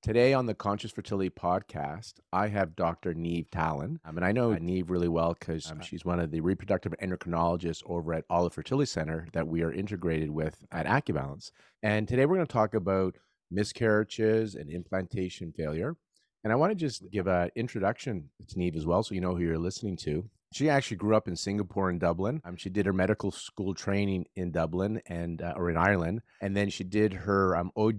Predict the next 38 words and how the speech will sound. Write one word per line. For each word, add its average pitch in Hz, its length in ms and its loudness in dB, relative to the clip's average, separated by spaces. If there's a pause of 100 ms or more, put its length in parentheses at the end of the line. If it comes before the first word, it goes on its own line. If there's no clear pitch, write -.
(160)
O 110 140 4
B 120 100 0
G 104 180 2
Y 98 220 6
N 95 260 2 (200)
in 87 100 -6
Canada, 98 340 0
I 85 60 2
think 95 160 -4
it - 20 -2
was 90 120 -2
over 87 500 0
in 80 180 -8
Saskatchewan. 92 880 -2 (400)
And 98 140 -2
then 98 80 2
she - 140 -6
did 92 220 0
her 92 140 2
reproductive 95 600 -2
endocrinology 90 600 -2
and 85 120 -8
fertility 87 480 -2
here 87 260 0
in 87 80 -2
Vancouver 87 420 -2
at 78 100 -2
U 82 100 -2
B 78 100 -6
C 139 420 0 (220)
and 87 160 -6
is 82 160 -4
a 87 60 -4
big 82 240 -2
part 90 260 0
of 82 180 -2
the 82 260 -4 (480)
Olive, 90 420 4